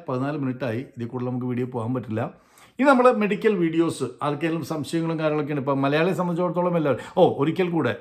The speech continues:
എൻ്റെ കൂടെ ജോലി ചെയ്ത സ്ഥാപനത്തിലും എൽ എച്ച് എസ് സിയിലുള്ള നൂറുകണക്കിന് വരുന്ന മലയാളി നഴ്സുമാരും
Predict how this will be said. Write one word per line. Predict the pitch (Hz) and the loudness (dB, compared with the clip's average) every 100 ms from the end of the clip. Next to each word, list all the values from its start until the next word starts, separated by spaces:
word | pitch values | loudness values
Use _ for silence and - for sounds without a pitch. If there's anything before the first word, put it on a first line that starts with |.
| - - | -10 -4
എൻ്റെ | 139 160 - | -2 -2 -2
കൂടെ | 160 185 165 | -2 0 2
ജോലി | 165 180 | 2 0
ചെയ്ത | 185 - | -2 0
സ്ഥാപനത്തിലും | 156 147 160 165 170 190 247 - _ _ _ | 4 4 4 2 0 0 -2 -8 _ _ _
എൽ | 127 139 170 | -2 2 2
എച്ച് | 175 | 2
എസ് | 185 | 0
സിയിലുള്ള | 185 180 175 175 180 - - _ _ _ _ - | 0 2 2 2 0 -4 -20 _ _ _ _ 0
നൂറുകണക്കിന് | 180 262 262 220 180 180 175 | 4 6 6 4 4 2 2
വരുന്ന | 156 156 156 - | 2 0 -4 -2
മലയാളി | 131 143 156 165 185 202 - _ _ _ _ _ _ | 0 2 2 2 0 -4 -12 _ _ _ _ _ _
നഴ്സുമാരും | 135 135 139 160 151 165 185 | -2 0 0 -2 0 0 0